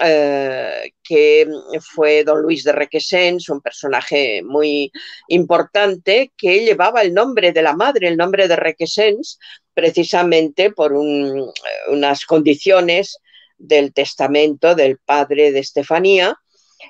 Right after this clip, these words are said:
y que efectivamente se respetaron, y él siempre mantuvo, ¿no? esa, eh,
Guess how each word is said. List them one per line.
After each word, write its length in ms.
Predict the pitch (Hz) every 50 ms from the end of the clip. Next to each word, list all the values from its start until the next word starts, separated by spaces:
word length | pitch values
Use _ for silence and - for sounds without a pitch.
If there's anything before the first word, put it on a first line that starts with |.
| _ _ _
y 160 | - 170 175
que 320 | - - 170 151 143 165 196
efectivamente 680 | 190 - 160 147 - 151 147 143 139 139 139 - 156 160
se 140 | - 185
respetaron, 760 | 175 - 151 - - - 143 139 - 123 123 127 139 185 240 - _
y 180 | - 190 175 165
él 140 | 160 185 190
siempre 640 | - - - 190 220 302 285 - 185 147 139 143 165 - - - - - _ _
mantuvo, 720 | - 160 160 160 156 143 - - 214 202 165 160 185 233
¿no? 400 | 240 180 147 151 175 208 220 202
esa, 800 | 160 147 147 151 - - - 160 143 143 135 127 117 117 101 92
eh, 220 | 87 143 151 143